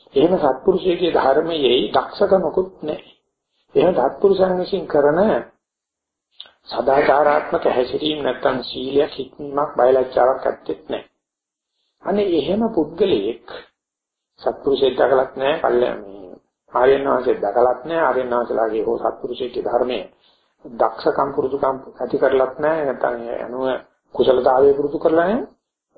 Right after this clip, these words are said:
විනයගරුක වෙලත් නැහැ. එහෙව් කෙනෙක් මේ රූපය පිළිබඳව, තමන්ගේ කය පිළිබඳව, අ, රූපං අත්තං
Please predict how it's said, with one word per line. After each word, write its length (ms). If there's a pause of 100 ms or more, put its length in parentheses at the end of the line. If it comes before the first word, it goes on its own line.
(140)
විනයගරුක 720
වෙලත් 340
නැහැ. 220 (240)
එහෙව් 400
කෙනෙක් 420 (1080)
මේ 240
රූපය 460 (100)
පිළිබඳව, 640 (460)
තමන්ගේ 480
කය 260
පිළිබඳව, 600 (720)
අ, 120 (280)
රූපං 540 (180)
අත්තං 440